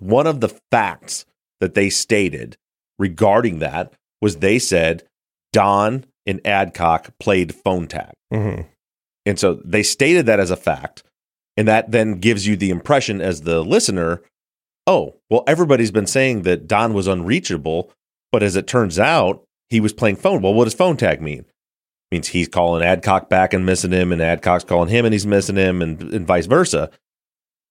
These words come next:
Speaker 1: But then in actuality, and as I, you know, went to the actual record and read the,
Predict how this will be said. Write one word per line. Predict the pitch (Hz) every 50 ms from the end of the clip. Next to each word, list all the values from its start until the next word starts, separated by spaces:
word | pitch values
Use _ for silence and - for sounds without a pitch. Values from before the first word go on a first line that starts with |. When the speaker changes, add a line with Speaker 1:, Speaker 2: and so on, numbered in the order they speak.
| _ _ -
Speaker 1:
But | 110 113 -
then | 120 110 98 98 - _ -
in | 117 104
actuality, | 98 92 - - 92 104 127 - 143 98 90 90
and | 95 90
as | 90 90 80
I, | 90 87
you | 87 78 57 87
know, | 90 82 87 - _ _ _
went | - 98 104 101 - -
to | - 113 104
the | 95 98
actual | 98 101 95 - 104 90 90
record | 90 127 151 - - 95 104 123
and | 101 82 78 80
read | 90 95 107 104
the, | 95 95 90 85 82 80 - - - 95 90 80 80